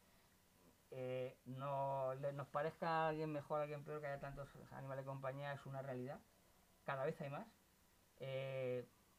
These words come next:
pues ahora mismo la sociedad ha debido hacia un punto, cada vez hay más gente viviendo sola y, bueno, pues...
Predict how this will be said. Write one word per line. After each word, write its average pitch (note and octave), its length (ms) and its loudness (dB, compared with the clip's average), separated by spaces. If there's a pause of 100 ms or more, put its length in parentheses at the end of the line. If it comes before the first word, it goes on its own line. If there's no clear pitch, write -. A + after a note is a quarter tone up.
(200)
pues - 220 -12
ahora B2+ 140 -2
mismo C#3 260 -4
la C#3 80 -2
sociedad B2+ 400 -4
ha B2+ 460 -2
debido B2+ 240 -4
hacia B2+ 160 -10
un B2 60 -6
punto, C#3+ 280 -6
cada C3+ 120 0
vez B2 100 -4
hay C3 80 -4
más B2+ 160 -4
gente C#3 220 -6
viviendo C#3 360 -4
sola G3+ 360 -2 (120)
y, A#2+ 100 -4
bueno, A2+ 260 -8
pues... A#2+ 160 -10